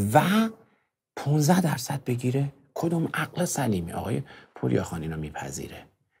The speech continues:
چرا مردم ما دوست دارن که دروغ، دوست دارن که دروغ باور کنن؟ حامد همایون، درست شد؟ حامد همایون زنده و حاضر.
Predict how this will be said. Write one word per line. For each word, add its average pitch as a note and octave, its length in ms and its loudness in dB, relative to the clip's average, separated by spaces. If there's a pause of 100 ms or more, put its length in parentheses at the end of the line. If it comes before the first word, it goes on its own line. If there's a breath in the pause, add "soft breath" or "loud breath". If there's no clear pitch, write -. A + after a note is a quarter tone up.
چرا B2 340 4
مردم C#3+ 360 2
ما G#2 240 2
دوست F#2+ 460 -2
دارن E2+ 380 -2
که - 160 -8 (480 soft breath)
دروغ، A#2 440 6 (260)
دوست C#3+ 360 6
دارن A2 420 6
که B2+ 120 4
دروغ A2+ 360 6
باور F#2 380 4 (100)
کنن؟ D#2 320 -12 (720)
حامد C3+ 380 2
همایون، F2+ 600 2 (680)
درست C3 220 2
شد؟ A2 240 -2 (420 soft breath)
حامد D#3 300 2
همایون C3+ 420 4
زنده A2+ 480 6
و A#2 140 8
حاضر. G2 500 2